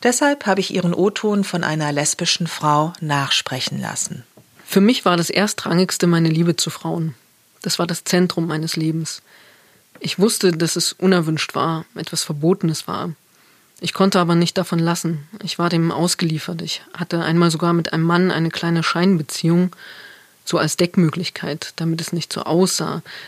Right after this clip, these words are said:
Speaker 2: dass ich nie einen Freund habe. Ich habe etwas sehr gelernt in meinen jüngeren Jahren, in meiner Zeit als Jugendliche und dann auch als junge Erwachsene, Theater zu spielen. Und diese Theaterspielerei ist mir mein Leben erhalten geblieben.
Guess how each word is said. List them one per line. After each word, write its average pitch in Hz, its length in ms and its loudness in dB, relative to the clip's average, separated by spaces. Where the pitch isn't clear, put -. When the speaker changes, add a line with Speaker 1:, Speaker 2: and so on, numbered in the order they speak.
Speaker 2:
dass 156 140 -10
ich - 120 -4
nie 170 200 6
einen 165 200 2
Freund 170 480 0
habe. 156 280 -8
Ich - 140 -2
habe 202 160 2
etwas - 480 0
sehr 190 280 2
gelernt 170 480 4
in 156 120 -4
meinen 160 320 0
jüngeren 156 340 0
Jahren, 156 460 -4
in 165 60 -2
meiner 165 300 2
Zeit 170 360 2
als - 160 -6
Jugendliche 175 640 2
und 165 200 2
dann 175 220 4
auch - 280 -2
als - 240 -4
junge 170 220 2
Erwachsene, 165 600 0
Theater 160 380 2
zu - 160 -6
spielen. 147 460 -4
Und 165 160 2
diese 185 320 4
Theaterspielerei 170 1040 2
ist - 320 0
mir 170 100 4
mein 165 220 4
Leben 180 280 4
erhalten 170 400 -2
geblieben. 151 520 -4